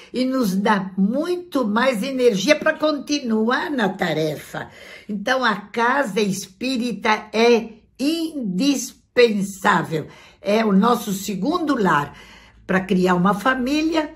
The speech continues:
nós precisamos do nosso lar.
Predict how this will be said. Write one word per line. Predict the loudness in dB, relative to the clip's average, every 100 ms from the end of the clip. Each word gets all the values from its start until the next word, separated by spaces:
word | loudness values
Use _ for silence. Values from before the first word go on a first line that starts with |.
| -18 -20 -20 _ _ -2
nós | 4 4 2
precisamos | -2 -4 -4 -6 -6 -4 -2 0 0 0 -2
do | -2 -2
nosso | 0 2 0 0 -2
lar. | 0 0 0